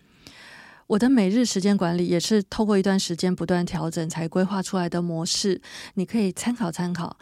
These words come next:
然后为你自己找出一个最适合你的每日时间运用方式。我在每天早上起床后的第一件事是运动。最近选择的是跳绳，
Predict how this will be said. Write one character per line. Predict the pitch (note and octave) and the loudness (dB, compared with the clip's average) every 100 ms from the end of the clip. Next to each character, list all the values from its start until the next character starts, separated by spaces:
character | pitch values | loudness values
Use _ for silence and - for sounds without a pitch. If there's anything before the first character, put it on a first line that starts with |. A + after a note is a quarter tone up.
| - - | -20 -4
然 | F3+ | 0
后 | G#3 G3+ | 2 4
为 | A3+ | 4
你 | F#3 | 2
自 | E3 F#3+ | 0 -2
己 | F3 | -2
找 | F3 D#3+ | -2 -4
出 | D#3 F#3 | -2 0
一 | F3+ | 0
个 | F3 | 0
最 | E3+ G#3 | 0 0
适 | G3+ - | 0 -2
合 | A3 - E3+ | -2 -2 -2
你 | F3+ E3 | -2 -4
的 | D#3 D#3+ | -4 -4
每 | F3 D#3 | -2 -2
日 | G3 G3 | -2 -2
时 | - E3 | -2 -6
间 | - F#3+ | -2 -2
运 | G#3+ G#3+ | 2 2
用 | G#3+ F#3+ | 2 0
方 | G3 | -2
式。 | G#3 - F3+ B3+ - _ _ _ _ _ _ - - - - - - - - _ | -2 -4 -6 -8 -20 _ _ _ _ _ _ -20 -20 -20 -20 -20 -20 -20 -20 _
我 | G#3 | 0
在 | C#4+ | 2
每 | C4+ G3 | 4 4
天 | F3+ A3+ | 4 2
早 | A3 F3+ | 2 2
上 | G#3 G3+ | 2 2
起 | - F#3 | 2 -2
床 | F#3 | -2
后 | F3+ - G3 | -4 -2 -2
的 | F#3 | -2
第 | G#3 | 0
一 | G#3 | 0
件 | G#3+ G3 | 2 0
事 | - - F#3 - | 0 -2 -2 -2
是 | - G3 | -4 -4
运 | - G#3+ F#3 F3 | -2 0 0 0
动。 | F#3 - _ _ _ - - - - _ | -2 -4 _ _ _ -20 -20 -20 -20 _
最 | D4 C#4 | 2 4
近 | B3+ | 2
选 | A3+ F#3 E3+ | 2 0 -2
择 | F3 E3+ | -2 0
的 | F3+ | 0
是 | F3 F#3+ F#3 | 0 0 0
跳 | G3+ F3+ | 2 0
绳， | E3+ - E3+ F3 | 0 0 0 0